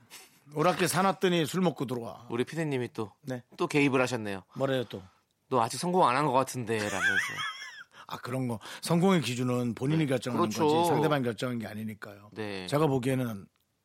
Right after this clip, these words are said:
Speaker 1: 실패했다고 봐도 되죠. 근데, 어, 아직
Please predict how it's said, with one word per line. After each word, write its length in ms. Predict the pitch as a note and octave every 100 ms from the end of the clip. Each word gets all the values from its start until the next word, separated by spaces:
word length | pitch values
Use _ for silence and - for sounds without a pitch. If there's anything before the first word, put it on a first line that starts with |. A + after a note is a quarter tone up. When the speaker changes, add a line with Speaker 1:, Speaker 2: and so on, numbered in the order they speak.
| _ -
Speaker 1:
실패했다고 540 | - - - - G3
봐도 180 | A#2 A2+
되죠. 260 | - - G2+ _ - - - - -
근데, 320 | D#3 D#3 D3+ - - - - -
어, 840 | C#3 C3+ C#3 C#3 C3+ C3 C3 B2+
아직 260 | C#3+ D3+